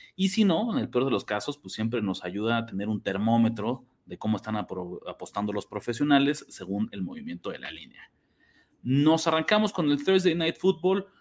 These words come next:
duelo divisional. San Francisco va de visita a Seattle. ¿Cómo te gusta que esté esa línea?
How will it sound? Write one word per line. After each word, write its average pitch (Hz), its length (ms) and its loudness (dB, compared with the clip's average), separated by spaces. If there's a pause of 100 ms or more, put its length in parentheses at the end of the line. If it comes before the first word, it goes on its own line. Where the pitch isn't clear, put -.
(180)
duelo 175 420 6
divisional. 123 800 4
San 120 240 -4
Francisco 123 460 -4
va 135 120 2
de 175 120 2
visita 127 400 -2
a 101 40 -2
Seattle. 131 560 -2 (760)
¿Cómo 123 260 -2
te 104 80 -6
gusta 101 260 -6
que 95 100 -14
esté - 160 -12
esa 92 140 -12
línea? - 360 -14